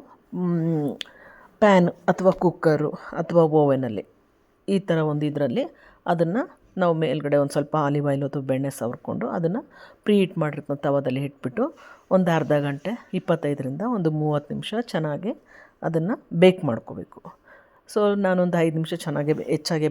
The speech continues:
ಬೈಕ್ ಮಾಡಿಕೊಂಡು ಕೆಂಪಗೆ ಮಾಡ್ಕೊಳ್ತೇನೆ. So ಈಗ ಇದನ್ನು ಬೇಯಲಿಕ್ಕೆ ಇಟ್ಕೊಂಡಿದ್ದೀನಿ. ಆನಂತರ ಈ ಕಡೆ, ಏ, ಮ್ಯಾರಿನೇಟ್ ಮಾಡಿರ್ತಕ್ಕಂಥ ಸ್ಟ್ರಾಬೆರಿನ ಕುದಿಸ್ಲಿಕ್ಕೆ ಇಟ್ಕೊಂಡಿದ್ದೀನಿ.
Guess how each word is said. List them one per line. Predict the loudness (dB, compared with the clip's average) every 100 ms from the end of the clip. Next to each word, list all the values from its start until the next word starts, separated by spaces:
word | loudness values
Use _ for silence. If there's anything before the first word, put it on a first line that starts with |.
| -2
ಬೈಕ್ | -6 -6 -10
ಮಾಡಿಕೊಂಡು | -6 -4 -4 2
ಕೆಂಪಗೆ | 2 2 -2 -6
ಮಾಡ್ಕೊಳ್ತೇನೆ. | -8 -12 -10 -6 -8 -8 _ -20 -20 _ -4
So | -2 0
ಈಗ | 0 0
ಇದನ್ನು | -2 -4 -6 -12 -2 2
ಬೇಯಲಿಕ್ಕೆ | 2 2 -2 -10
ಇಟ್ಕೊಂಡಿದ್ದೀನಿ. | -8 -8 -6 -8 -8 _ 0 2
ಆನಂತರ | 2 0 -2 0
ಈ | 0
ಕಡೆ, | -2 -4 -10 -20 -20 -20 -8 -2
ಏ, | 2 4
ಮ್ಯಾರಿನೇಟ್ | 4 4 2 2 -4
ಮಾಡಿರ್ತಕ್ಕಂಥ | -4 -6 -4 -4 -2 -2
ಸ್ಟ್ರಾಬೆರಿನ | 0 0 2 -2 -4 0 2
ಕುದಿಸ್ಲಿಕ್ಕೆ | 2 2 -2 -2 -8
ಇಟ್ಕೊಂಡಿದ್ದೀನಿ. | -6 -8 -8 -10 -10